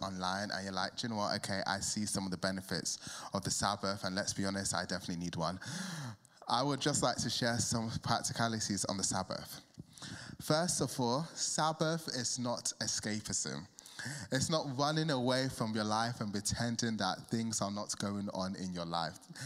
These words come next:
That's not what the Sabbath is. It's not escapism. Nor is the Sabbath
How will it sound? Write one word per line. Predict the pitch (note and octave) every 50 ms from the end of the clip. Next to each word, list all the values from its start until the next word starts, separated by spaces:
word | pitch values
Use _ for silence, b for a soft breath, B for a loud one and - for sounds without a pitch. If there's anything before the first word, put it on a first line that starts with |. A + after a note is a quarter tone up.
| A2+ B
That's | - C3 B2+ C#3 - -
not | A#2 G2
what | G#2+ -
the | - G2+
Sabbath | - - - G#2 G#2 G2+ - G2 G2 G2+ - - - -
is. | - G#2+ F#2 D2+ G2+ - - - - -
It's | - F#2+ - -
not | A2+ G#2
escapism. | - G2+ - - - G2 F#2+ G#2 - G2 - - - - - G#1 - - - _ _ - B B B B B B B B B B B B B B B B
Nor | C3+ C#3+ D3+ D#3+ F3 F3+ F#3+ G3 F#3 - -
is | - C3 B2+ - -
the | - B2+
Sabbath | A#2+ - - - C3+ C3+ C3+ - A2 G2+ G2 G2+ G#2 - -